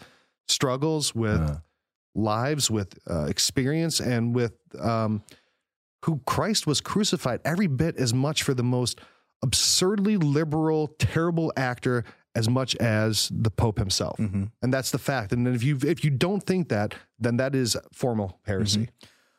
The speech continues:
Speaker 3: Well, I, I have to make a comment too in relationship to living up to a standard, because I think, I think when we're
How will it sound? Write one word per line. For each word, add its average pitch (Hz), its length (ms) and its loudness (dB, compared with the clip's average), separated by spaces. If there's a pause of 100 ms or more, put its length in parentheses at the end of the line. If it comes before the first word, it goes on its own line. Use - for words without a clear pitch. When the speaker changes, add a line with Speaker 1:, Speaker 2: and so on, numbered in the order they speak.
(180)
Speaker 3:
Well, 214 240 2
I, 165 60 0
I - 20 2
have 208 140 -2
to 143 140 4
make 117 220 2
a 104 60 0
comment 107 460 2
too 104 580 2
in 104 200 2
relationship 104 760 0
to 101 240 0
living 104 500 0
up 101 200 -2
to 101 180 0
a 85 40 0
standard, 85 640 -2
because 101 280 -2
I 110 100 0
think, 127 460 -2 (480)
I - 100 -4
think 127 360 -2
when 120 340 0
we're 113 300 0